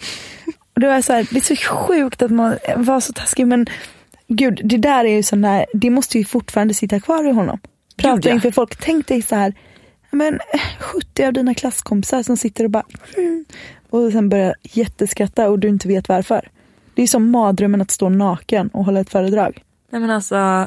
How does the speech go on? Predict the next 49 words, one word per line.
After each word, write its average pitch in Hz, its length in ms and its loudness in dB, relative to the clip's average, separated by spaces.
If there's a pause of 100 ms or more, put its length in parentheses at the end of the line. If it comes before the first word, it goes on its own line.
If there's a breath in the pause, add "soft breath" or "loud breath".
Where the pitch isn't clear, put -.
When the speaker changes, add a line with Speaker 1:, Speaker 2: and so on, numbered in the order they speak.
Speaker 1:
Den 262 180 0
är 285 40 2
inte 294 140 -2
väl 262 180 0
du? 277 140 0 (440 loud breath)
Speaker 2:
Åh, 262 200 0 (120)
jag 233 100 -2
är 214 40 -2
så 202 180 -4
stressad 196 320 -4
nu. 180 120 0
Vi 190 160 0
ska 202 160 -4
ju 202 80 2
vara 175 300 0 (500)
toastmasters 170 680 -6
då - 240 -6 (120)
på 180 80 -4
Matilda 170 360 -4
och 165 40 -4
Robins 165 240 -4
Speaker 1:
Mm. 214 160 2
Speaker 2:
bröllop. 202 160 0 (400)
Och - 240 -8 (340 soft breath)
alltså 226 180 -2
jag 277 60 2
är 277 40 2
inte 262 140 -4
så - 20 -4
stressad 208 260 -2
över 175 100 2
att - 40 0
vara 156 80 -2
toastmaster, 175 500 -4
för 180 80 -4
det 196 40 0
är - 20 0
inga 160 160 -2
problem, 165 220 0
för 175 60 -2
då 185 60 0
går 180 80 0
man 165 260 -2
lite 165 200 -4
in 165 120 -2
i 156 40 0
en 165 140 0
roll. 226 380 0 (500 loud breath)
Men 196 380 0